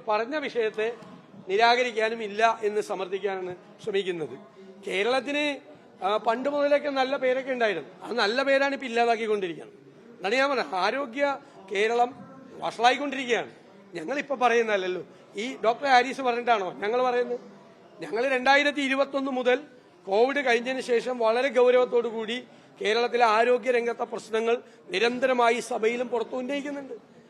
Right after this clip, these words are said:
അത് യാഥാർത്ഥ്യമാണെന്നാണ് ഡോക്ടർ ഹാരിസിന്റെ വെളിപ്പെടുത്തലിലൂടെ പ്രതിപക്ഷം ഉന്നയിച്ച ആരോപണങ്ങൾക്ക് അടിവരയിട്ടിരിക്കുക. അ-, നിങ്ങൾ അതിനു മുമ്പ് അവിടെ ഉണ്ടായിരുന്ന ഡോക്ടർ എന്താ ചെയ്തിരുന്നെന്ന് അന്വേഷിക്കുക.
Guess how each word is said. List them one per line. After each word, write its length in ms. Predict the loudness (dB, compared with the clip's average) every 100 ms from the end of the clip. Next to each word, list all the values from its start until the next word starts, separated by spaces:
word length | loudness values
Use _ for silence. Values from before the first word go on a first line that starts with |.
| -10
അത് 100 | 0 2
യാഥാർത്ഥ്യമാണെന്നാണ് 960 | 4 4 4 4 2 2 0 0 0 -2 -6 -16 -20 -20 -20 -20 -20 -4
ഡോക്ടർ 260 | -2 0 2 4
ഹാരിസിന്റെ 480 | 4 2 -2 -2 2
വെളിപ്പെടുത്തലിലൂടെ 800 | 2 2 0 0 0 0 2 2 0 -6 -20 -8
പ്രതിപക്ഷം 440 | -6 0 0 0 -2
ഉന്നയിച്ച 300 | 0 0 0 -2 0
ആരോപണങ്ങൾക്ക് 560 | 2 2 2 0 0 0
അടിവരയിട്ടിരിക്കുക. 640 | 2 0 0 -4 -4 -2 -2 -6 -20 -20 -20 -20 -20 -20 -20 -20 -20 -20 -20 -8
അ-, 100 | -6 -2
നിങ്ങൾ 140 | 2 4
അതിനു 180 | 4 2 -2
മുമ്പ് 160 | 2 4
അവിടെ 120 | 4 4
ഉണ്ടായിരുന്ന 300 | 2 2 2 0
ഡോക്ടർ 240 | 0 -2 -2 -4 -14 -20 -8 -2
എന്താ 160 | 0 2
ചെയ്തിരുന്നെന്ന് 460 | 2 2 0 -2 -2 -2
അന്വേഷിക്കുക. 400 | -4 -4 -6